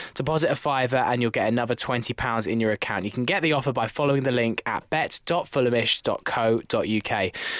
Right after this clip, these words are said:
So on Saturday, it was an unfortunate two one defeat at the Pirelli Stadium. It was a controversial second half penalty, the difference between the two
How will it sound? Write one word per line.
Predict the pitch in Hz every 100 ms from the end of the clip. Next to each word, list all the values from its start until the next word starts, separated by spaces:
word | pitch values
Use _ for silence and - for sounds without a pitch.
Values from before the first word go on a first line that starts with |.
| -
So | - 208 214
on | 202 190
Saturday, | 202 185 - 180 185
it | 175
was | 160
an | 165
unfortunate | 160 - 185 165 175 160
two | - 170
one | 160 147
defeat | 139 160 156
at | 160
the | 139
Pirelli | - 160 151 143
Stadium. | - 151 143 143 143
It | 143
was | 120
a | 131
controversial | - 180 175 165 170 151 143 143
second | - 143 135
half | 131 127 -
penalty, | 143 127 117 123
the | 113
difference | - 135 - 120 -
between | - 123
the | 110
two | - 120